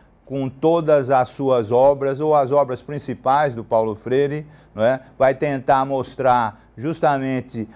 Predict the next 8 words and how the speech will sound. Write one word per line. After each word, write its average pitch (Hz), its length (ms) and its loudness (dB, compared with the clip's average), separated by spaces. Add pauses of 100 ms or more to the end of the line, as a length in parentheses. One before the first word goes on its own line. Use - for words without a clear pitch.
as 208 180 -4
suas 156 320 0
teses 151 500 0
principais, 127 1000 -2 (240)
os 120 140 -10
seus 139 260 2
argumentos 147 720 0
principais, 120 880 -2